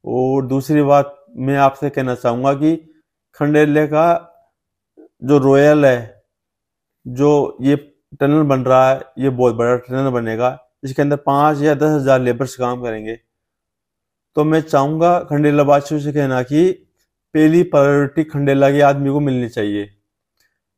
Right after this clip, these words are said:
खंडेला विधानसभा के आदमी को, क्योंकि मैंने देखा कि जो ये मजदूर हैं ना, ज़्यादा बिहार, बंगाल,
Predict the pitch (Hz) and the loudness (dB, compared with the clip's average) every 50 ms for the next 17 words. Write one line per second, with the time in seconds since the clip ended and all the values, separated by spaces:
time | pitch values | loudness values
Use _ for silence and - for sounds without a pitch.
0 | _ _ _ - 139 143 143 143 135 139 143 135 135 127 117 - - 110 110 110 | _ _ _ -4 0 2 2 4 4 2 2 2 0 -4 -4 -4 -4 -2 -2 0
1 | 113 117 113 110 110 107 107 101 107 107 101 _ _ _ _ _ _ _ _ _ | 0 0 -2 -2 -2 -6 -14 -16 -16 -20 -20 _ _ _ _ _ _ _ _ _
2 | _ _ _ _ - 143 143 143 135 175 180 170 156 - - _ _ _ _ _ | _ _ _ _ -2 -2 -2 0 0 0 0 0 0 -2 -6 _ _ _ _ _
3 | _ _ _ _ _ _ _ _ _ _ - 135 143 156 170 170 147 139 143 135 | _ _ _ _ _ _ _ _ _ _ -4 -2 0 2 2 2 2 2 0 0
4 | 135 143 147 151 151 143 175 175 175 175 175 - - _ _ _ _ _ _ _ | 2 2 0 0 0 0 2 4 4 4 2 -2 -8 _ _ _ _ _ _ _
5 | _ _ _ _ _ _ _ _ _ _ - 127 123 131 139 139 143 143 139 139 | _ _ _ _ _ _ _ _ _ _ -14 -12 -4 -2 0 2 2 2 2 2
6 | 135 127 - - - _ _ _ _ _ - 139 151 160 151 139 127 120 127 139 | 0 0 -4 -6 -14 _ _ _ _ _ -2 2 2 2 4 2 0 0 0 -2
7 | 143 147 147 156 156 165 160 151 131 135 127 131 127 135 135 127 127 123 123 117 | 0 0 0 -2 -2 -2 -4 -2 0 2 2 2 2 0 -2 -2 -2 -6 -6 -6
8 | 113 120 123 127 127 127 127 120 - - _ _ _ _ _ 120 120 123 120 120 | -2 0 2 4 4 4 2 0 -6 -20 _ _ _ _ _ -6 -6 -6 -4 -4
9 | 120 123 131 131 127 123 117 | -4 -2 0 0 -2 -2 -6